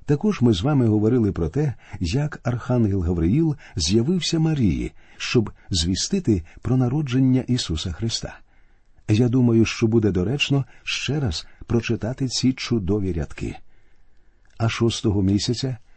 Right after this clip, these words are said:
від Бога був посланий ангел Гавриїл у галілейське місто, що йому на ім'я Назарет, до діви, що заручена з мужем була, на ім'я йому Йосип, із дому Давидового,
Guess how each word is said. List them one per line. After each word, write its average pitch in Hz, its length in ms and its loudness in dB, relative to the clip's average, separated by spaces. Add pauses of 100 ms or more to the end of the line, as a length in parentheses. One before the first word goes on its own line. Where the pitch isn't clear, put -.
(160)
від 104 260 4
Бога 107 320 0
був 107 280 2
посланий 120 680 0
ангел 113 400 -2
Гавриїл 98 640 0 (340)
у 110 80 4
галілейське 104 720 0
місто, 101 460 -2 (380)
що - 240 -2
йому 85 300 2
на 135 180 0
ім'я 107 500 2 (200)
Назарет, 92 680 -2 (440)
до 104 180 2
діви, 131 360 2
що - 220 -2
заручена 107 540 2
з 78 120 -2
мужем 113 340 0
була, 82 280 -2 (340)
на 104 140 4
ім'я 104 360 2
йому 98 260 2
Йосип, 87 440 -2 (300)
із 101 240 2
дому 147 280 0
Давидового, 107 720 0